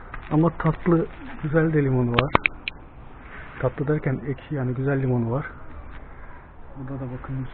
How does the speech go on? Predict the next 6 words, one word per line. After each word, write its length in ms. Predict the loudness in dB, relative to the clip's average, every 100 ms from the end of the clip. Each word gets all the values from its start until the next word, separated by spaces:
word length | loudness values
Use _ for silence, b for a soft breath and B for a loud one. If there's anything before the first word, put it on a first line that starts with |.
| -8
sürü 180 | -8 -8 -10 -8
meyvesi 540 | -4 -2 -2 -4 -4 -2
var. 160 | -2 -4 -8 -10 -10 -10 -10 -12 -12 -12 -12 -12 -14 -14 -12 -12 -12 -12 -10 -4
Kullanıyoruz 460 | 0 2 2 0
biz 240 | -2 0 0
bunu. 180 | -2